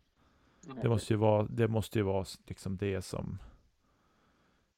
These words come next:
Speaker 1: Mm.
Speaker 2: Men de är ju ett gäng nu som kör liksom vegansk kost, och Igel är väl vegan och... Eh,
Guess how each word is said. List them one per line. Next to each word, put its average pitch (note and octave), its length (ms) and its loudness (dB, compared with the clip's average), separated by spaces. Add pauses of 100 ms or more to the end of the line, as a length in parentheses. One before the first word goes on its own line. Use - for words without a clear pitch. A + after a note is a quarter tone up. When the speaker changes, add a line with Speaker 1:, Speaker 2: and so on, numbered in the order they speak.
(200)
Speaker 1:
Mm. A2+ 200 -2
Speaker 2:
Men A#2 160 0
de B2+ 140 2
är D3 160 2
ju D3 140 4
ett B2 120 2
gäng A2+ 440 4
nu G#2+ 220 -2
som G2+ 200 -6
kör G#2+ 420 2
liksom G2+ 540 -2
vegansk G#2 840 0
kost, - 540 -4
och G#2 260 0
Igel A2+ 400 2
är G#2 140 4
väl G2+ 360 2
vegan G2+ 640 0
och... G2+ 320 2 (1400)
Eh, G2+ 360 4